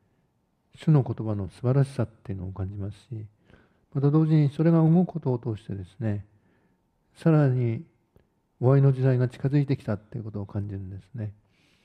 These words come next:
予言の働きっていうのは宣教の一部なんですが、東ヨーロッパ、西ヨーロッパっていうのは皆さんご承知でしょうけども、やがて反キリストが出てくるわけですね。イスラエルと共に終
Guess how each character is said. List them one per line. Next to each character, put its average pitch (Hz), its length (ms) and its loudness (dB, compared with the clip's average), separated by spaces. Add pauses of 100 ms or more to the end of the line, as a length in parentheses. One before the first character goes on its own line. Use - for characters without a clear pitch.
(240)
予 143 180 2
言 175 160 6
の 180 120 6
働 160 300 2
き - 40 -20
っ - 20 -20
て - 80 -2
い 131 40 0
う - 20 -2
の 113 60 2
は 107 60 0
宣 135 260 -2
教 135 140 -2
の 127 100 -2
一 120 180 -6
部 113 100 -8
な 95 80 -10
ん 92 80 -12
で 90 120 -14
す - 80 -20
が、 104 260 -6 (640)
東 170 260 4
ヨ 180 80 4
ー - 40 6
ロ 180 40 4
ッ 165 40 -4
パ、 131 120 -4
西 117 200 -4
ヨ 135 80 2
ー - 20 0
ロ 135 80 0
ッ - 20 -6
パ 113 140 -8
っ - 20 -20
て - 80 -16
い - 20 -4
う 101 40 -4
の 92 60 -4
は 92 60 -6
皆 120 280 -6
さ 123 80 -2
ん 110 100 -4
ご 110 120 -4
承 139 280 -2
知 131 400 -6
で 120 100 -8
し - 100 -12
ょ 120 40 -8
う 107 60 -12
け 110 100 -14
ど 107 100 -10
も、 101 240 -6 (640)
や 143 100 0
が 156 80 2
て 143 120 -2
反 170 200 4
キ 127 100 -4
リ 101 80 -4
ス - 60 -12
ト 107 80 -6
が 92 60 -6
出 95 100 -8
て 98 120 -8
く 95 100 -12
る 98 60 -12
わ 95 100 -14
け 160 120 -18
で 147 100 -12
す - 160 -20
ね。 120 160 -10 (1080)
イ 139 100 0
ス 165 140 -2
ラ 165 80 6
エ 160 40 4
ル 147 60 2
と 113 120 -6
共 98 200 -8
に 98 100 -10
終 151 260 0